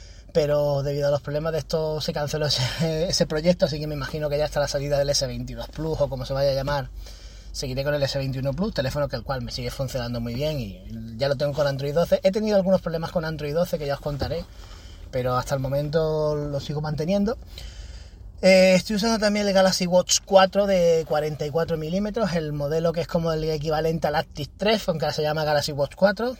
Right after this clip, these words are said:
el primer reloj de Samsung con el sistema operativo de Google, que también me está dando un buen resultado y ya os contaré un poquito más en detalle qué tal.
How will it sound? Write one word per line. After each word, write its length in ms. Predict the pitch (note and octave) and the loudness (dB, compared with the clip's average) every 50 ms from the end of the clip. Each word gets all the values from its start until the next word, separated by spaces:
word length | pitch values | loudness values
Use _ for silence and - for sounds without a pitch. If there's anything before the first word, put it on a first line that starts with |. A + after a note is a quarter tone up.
| - - | -10 -8
el 500 | F3 D3 C#3+ C#3+ C#3+ C#3 C#3 C3+ C3+ C3 | -6 -4 -4 -2 -2 -2 -4 -4 -6 -8
primer 300 | C3 C#3+ C#3 D3+ D#3 C#3+ | -8 -6 -4 -4 -2 -2
reloj 300 | D#3+ D3+ D#3 D3+ D3+ C#3 | -2 -2 0 0 0 -2
de 100 | D3+ D3 | -2 -2
Samsung 340 | - D#3 D#3 C#3+ - D#3+ D3 | -2 -2 -2 -2 -4 -4 -4
con 300 | C3+ D3 D3 D3 D3 C#3+ | -2 0 0 0 0 -2
el 80 | C#3 | -2
sistema 300 | - - C3+ - D3+ D3+ | -2 -4 -4 -4 -2 -2
operativo 400 | D3+ D3+ D3 C#3+ D#3 D3+ D3 C#3+ | 0 0 0 0 0 0 2 2
de 340 | C#3+ C#3+ C#3+ C#3+ C#3+ C#3+ C#3+ | 2 2 2 2 0 0 -2
Google, 380 | C#3+ D#3+ F3 F3 F#3+ G3 A3+ - - - - - - - - - - - - - - - - - | -2 0 8 8 8 8 8 4 -4 -14 -18 -20 -20 -20 -20 -18 -18 -16 -18 -18 -20 -20 -12 -10
que 100 | D3+ B2+ | -8 -6
también 260 | C#3 B2+ B2+ C3+ C#3 | -4 -4 -4 -4 -4
me 60 | C#3+ | -4
está 140 | C3+ - D3 | -2 0 0
dando 160 | C#3 C#3+ C#3+ | 0 0 0
un 100 | C#3+ C#3 | -2 0
buen 220 | C#3 C#3+ C#3 C#3 | 0 0 0 0
resultado 420 | C3+ B2+ - C3+ B2+ - F3 F3 F3+ | -2 -2 -4 -4 -4 -2 0 2 2
y 60 | F3 | 2
ya 100 | D#3 C3 | 2 0
os 80 | A#2+ - | -2 -2
contaré 320 | - C3+ B2+ C3 B2+ C3 | -4 -4 -4 -2 -4 -4
un 80 | C3 B2+ | -4 -4
poquito 300 | C3+ C#3 C3 B2+ C3 B2 | -4 -6 -6 -6 -6 -4
más 180 | B2+ B2+ B2 | -4 -4 -4
en 80 | C3+ C3 | -4 -4
detalle 320 | C3 B2 C#3 B2+ C3 C3 | -2 -2 -2 -2 -2 -2
qué 80 | A#2+ C#3 | -2 0
tal. 240 | - F3 G3 A#3+ | 2 2 2 2